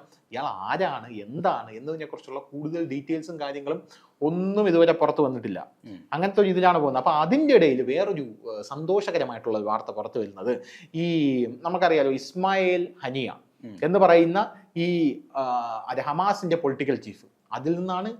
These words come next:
Speaker 1: ഇസ്രായേൽ
Speaker 2: അതെ.
Speaker 1: തുടങ്ങിയത്.
Speaker 2: ഉം.
Speaker 1: മാലപ്പടക്കം പോലെ ഇസ്രായേൽ തുടങ്ങിയത്.
Speaker 2: ഉം.
Speaker 1: അപ്പൊ ആ ഇസ്ര-,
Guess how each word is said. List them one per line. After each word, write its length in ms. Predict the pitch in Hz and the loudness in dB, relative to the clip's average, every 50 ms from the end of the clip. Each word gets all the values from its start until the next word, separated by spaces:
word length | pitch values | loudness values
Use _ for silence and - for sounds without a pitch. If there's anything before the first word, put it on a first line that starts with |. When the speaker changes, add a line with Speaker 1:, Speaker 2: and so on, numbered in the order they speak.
| - _ - | -18 _ -16
Speaker 1:
ഇസ്രായേൽ 500 | - - - 175 175 175 175 175 175 185 | -8 -2 0 0 0 0 0 -2 -2 -4
Speaker 2:
അതെ. 100 | 202 - - | -6 -2 -2
Speaker 1:
തുടങ്ങിയത്. 400 | 156 156 185 185 185 170 120 - - - | 2 2 4 4 4 2 2 0 -2 -8
Speaker 2:
ഉം. 180 | 139 127 104 - - - | -12 -12 -12 -12 -4 0
Speaker 1:
മാലപ്പടക്കം 500 | 143 156 160 156 - - 156 - 156 151 | 2 4 4 4 2 2 0 0 0 0
പോലെ 160 | 147 147 156 | 2 2 2
ഇസ്രായേൽ 360 | 147 147 - 143 139 143 156 | 2 2 2 2 2 2 2
തുടങ്ങിയത്. 400 | 156 175 170 156 147 120 98 - | 6 6 6 6 6 0 -4 -8
Speaker 2:
ഉം. 100 | - - 98 - - - - - | -10 -14 -18 -18 -20 -18 -2 -2
Speaker 1:
അപ്പൊ 140 | 208 226 220 | 6 8 8
ആ 100 | 214 220 | 8 8
ഇസ്ര-, 520 | 214 202 190 - - - - - 220 240 | 6 2 0 -4 -8 -10 -10 -8 -8 -6